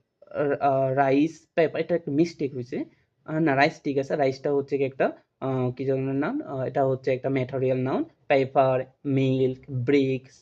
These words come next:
সল্ট, এটা হচ্ছে, এই সবগুলোই হচ্ছে কি আমরা এখানে, এখানে, এখানে যেগুলো এক্সাম্পল হিসাবে দেখতে পাচ্ছি সব, আহ, প্রত্যেকটাই হচ্ছে, উম, ম্যাটেরিয়াল নাউন।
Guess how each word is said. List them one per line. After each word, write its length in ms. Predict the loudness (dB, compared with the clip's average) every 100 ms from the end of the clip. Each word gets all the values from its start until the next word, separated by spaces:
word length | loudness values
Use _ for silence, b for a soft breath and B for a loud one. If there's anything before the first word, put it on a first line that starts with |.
| 4
সল্ট, 280 | 4 4 0 _ _
এটা 240 | 0 2 2
হচ্ছে, 220 | -2 -6
এই 80 | -2
সবগুলোই 420 | -2 4 4 6
হচ্ছে 240 | 4 0
কি 80 | -2
আমরা 160 | 0 -2
এখানে, 200 | -2 -4
এখানে, 240 | -4 -6 -10 -10
এখানে 260 | -6 -2
যেগুলো 420 | 0 0 2 0 b b b 2
এক্সাম্পল 360 | 4 6 4
হিসাবে 240 | 0 0 2
দেখতে 220 | 0 2
পাচ্ছি 320 | 0 -2 -6
সব, 200 | -2 -2 -2 -6
আহ, 220 | -4 -4
প্রত্যেকটাই 480 | 0 0 0 2 4
হচ্ছে, 400 | 4 2 0 0 _ _ _ _ _
উম, 440 | -4 -2 -2 -4 -6 0
ম্যাটেরিয়াল 440 | 0 4 4 4
নাউন। 280 | 4 2 0